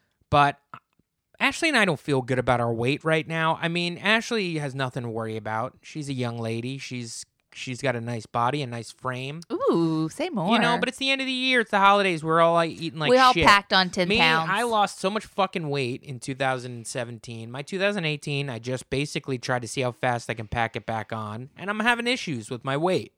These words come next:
Speaker 1: Okay, I'm having issues. I'm addicted to eating shitty food. Makes me feel good. That's what I want. So now I'm just looking for Tuesday to be like, "Well, looks like I'm back to eating almonds. That'll be good again."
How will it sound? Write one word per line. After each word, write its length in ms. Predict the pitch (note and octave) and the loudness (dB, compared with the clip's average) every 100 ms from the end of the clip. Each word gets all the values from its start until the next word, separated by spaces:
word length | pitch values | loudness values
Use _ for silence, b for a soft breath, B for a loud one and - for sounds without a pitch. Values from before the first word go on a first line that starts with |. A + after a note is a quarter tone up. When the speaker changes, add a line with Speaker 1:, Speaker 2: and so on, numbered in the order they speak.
| _ _ _ _ _ | _ _ _ _ _
Speaker 1:
Okay, 220 | C3 C3+ | -4 -2
I'm 140 | D3 A#2+ | -4 -8
having 680 | - D3 D3+ D#3 D3+ D#3 - | 0 2 2 -2 -4 -8 -12
issues. 480 | - C3 - A2 - | -10 -8 -8 -12 -10
I'm 160 | C3+ B2 | -8 -8
addicted 580 | B2 G#2+ C3+ - D3+ C3+ | -8 -6 -8 -8 -12 -10
to 100 | C#3 | -10
eating 360 | C3+ B2+ B2+ A#2+ | -8 -6 -6 -8
shitty 460 | - A#2 A#2+ C3+ | -8 -8 -6 -8
food. 480 | - A#2+ A2+ A2 A2 _ _ - | -10 -8 -6 -8 -10 _ _ -10
Makes 240 | A#2 - | -10 -10
me 80 | A2 | -14
feel 340 | - D3 D3 | -4 2 2
good. 460 | C3 C3 B2+ B2 A#2 _ _ _ | 2 2 2 0 -4 _ _ _
That's 220 | B2 A#2+ | -6 -6
what 140 | A2+ A#2 | -4 -4
I 80 | A#2 | -4
want. 540 | A2 A#2+ A#2+ A#2+ A#2 b b b | -4 -2 -2 -2 -6 b b b
So 100 | - | -8
now 200 | B2+ B2+ | -2 0
I'm 100 | C3 | -2
just 200 | B2+ A2+ | -2 -4
looking 300 | B2 A2+ B2 | -4 -4 -6
for 420 | A2 A#2+ A#2 A2+ - _ - | -4 -2 -2 -4 -8 _ -8
Tuesday 580 | - C#3 C3+ A#2+ A#2 A#2 | 0 2 2 0 -2 -2
to 80 | A2 | -4
be 160 | A#2 | -4
like, 240 | A#2 A2+ G#2 | -4 -4 -4
"Well, 300 | B2 G#3+ A3+ | -2 -2 -4
looks 180 | D#3 - | -6 -4
like 100 | F3 | -4
I'm 100 | D3 | 0
back 200 | F3 E3+ | 0 0
to 60 | G3 | -2
eating 200 | E3+ C3 | -2 2
almonds. 480 | F3+ G3+ B2 B2 | 2 2 -2 -2
That'll 200 | B2 E3 F3 | 0 0 0
be 120 | B2+ | -4
good 180 | A#2 A2+ | -4 -6
again." 400 | A2 A2 A2+ | -6 -8 -8